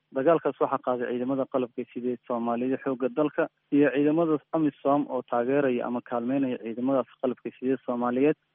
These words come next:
Eh, dagaalkaas oo ujeedadiisa ahayd in deegaanada ay shabaabku waddooyinka ay ka xireen degmooyinka sida Maxaasi, Beledweyne,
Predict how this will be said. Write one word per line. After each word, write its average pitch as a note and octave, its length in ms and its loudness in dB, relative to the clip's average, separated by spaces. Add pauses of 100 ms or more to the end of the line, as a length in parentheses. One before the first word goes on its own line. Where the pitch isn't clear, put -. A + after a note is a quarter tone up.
(120)
Eh, C#3 140 6
dagaalkaas D3+ 560 4 (220)
oo C3+ 260 2
ujeedadiisa C#3 720 0
ahayd B2 280 -2
in D3+ 260 0 (180)
deegaanada C3+ 720 2 (180)
ay B2 180 -6
shabaabku C3+ 500 2
waddooyinka C3+ 540 2
ay A#2+ 80 -6
ka - 160 -4
xireen B2+ 380 -4
degmooyinka B2+ 680 2
sida B2+ 240 -4
Maxaasi, B2+ 480 -2
Beledweyne, C3 460 0